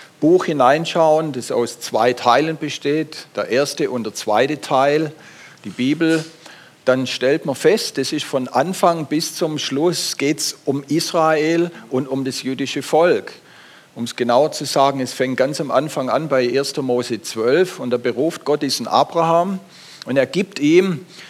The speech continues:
ich glaub, das ist das waghalsigste und größte Mandat, das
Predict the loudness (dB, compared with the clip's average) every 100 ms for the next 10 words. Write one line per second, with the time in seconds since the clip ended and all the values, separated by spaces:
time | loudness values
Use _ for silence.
0 | -20 -20 _ -12 -6 4 4 4 -2 -4
1 | -4 -4 0 4 4 4 2 2 2 -4
2 | -4 -2 -2 -2 -2 2 2 2 0 2
3 | 0 2 4 6 4 -2 -6 -6